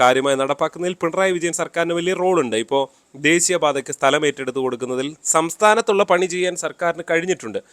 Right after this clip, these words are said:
അതെല്ലാം യാഥാർത്ഥ്യങ്ങളാണ്. അപ്പോൾ ആരെയെങ്കിലുമൊക്കെ പേര് പറയാതെ അതിലൊക്കെ മാറി നിന്നുകൊണ്ട് അല്പത്തരം കാണിക്കുക എന്ന് പറഞ്ഞാൽ അത് രാഷ്ട്രീയമായി ശരിയല്ല എന്ന കാര്യത്തിൽ യാതൊരു സംശയവുമില്ല. കേരളത്തിൽ ഭരിച്ചിട്ടുള്ള ഓരോ മുഖ്യമന്ത്രിമാർക്കും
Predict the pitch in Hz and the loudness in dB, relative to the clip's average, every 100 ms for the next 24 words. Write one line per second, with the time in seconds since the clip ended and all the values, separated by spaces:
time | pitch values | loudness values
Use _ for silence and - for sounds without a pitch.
0 | - - - - 113 123 147 143 135 156 | -20 -20 -20 -16 -12 -6 -4 0 0 2
1 | 175 147 110 101 107 147 185 170 - _ | 0 -4 -6 -6 -6 -6 -8 -8 -16 _
2 | _ 135 156 202 208 185 170 156 156 151 | _ 0 2 4 2 2 -2 -2 0 -2
3 | 147 _ _ 131 139 175 151 123 113 107 | -6 _ _ 0 2 2 2 2 2 0
4 | 101 101 - _ _ _ _ 127 123 123 | 0 -4 -6 _ _ _ _ -4 -2 -2
5 | 131 127 - 123 120 131 131 113 110 107 | 0 0 -2 0 2 2 0 -2 -2 0
6 | 110 107 139 131 127 107 98 104 110 107 | 0 0 -4 -4 -6 -6 -8 -8 -10 -10
7 | 95 - 104 98 95 98 95 101 92 92 | -8 -10 -16 -18 -18 -18 -16 -16 -16 -16
8 | 107 - _ - _ 110 113 117 131 - | -18 -18 _ -20 _ -8 -4 -2 -4 -10
9 | - 156 151 139 139 151 - - 110 123 | -6 0 0 2 -2 -2 -4 -4 -4 -2
10 | 107 95 92 _ 104 98 95 92 95 95 | -2 -2 -8 _ -12 -10 -10 -10 -10 -10
11 | 95 95 101 110 101 120 117 143 - - | -8 -8 -8 -12 -10 -8 -6 -6 -8 -16
12 | - _ - 180 196 196 160 143 139 147 | -20 _ 2 2 2 -2 -2 -4 -4 -8
13 | 120 120 120 123 123 120 139 151 - - | -4 0 0 -2 -2 0 2 0 -4 -14
14 | _ _ - 110 - 143 131 117 107 104 | _ _ -14 -14 -6 -4 -4 -4 -4 -6
15 | 113 | -10